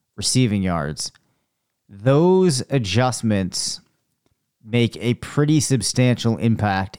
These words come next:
and then you have him coming in at R B twenty-four. And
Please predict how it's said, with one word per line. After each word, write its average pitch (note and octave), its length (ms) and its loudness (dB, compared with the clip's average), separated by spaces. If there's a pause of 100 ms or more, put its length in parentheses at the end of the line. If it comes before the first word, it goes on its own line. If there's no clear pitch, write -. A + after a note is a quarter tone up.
and A2+ 240 4
then A#2+ 160 4
you A#2+ 200 4
have G#2 320 0
him G#2 140 0
coming G2+ 400 0
in G2 480 -2 (880)
at G#2+ 240 -4
R A#2 200 0
B G2+ 180 -2
twenty-four. F#2+ 920 -4 (1500)
And A#2 240 2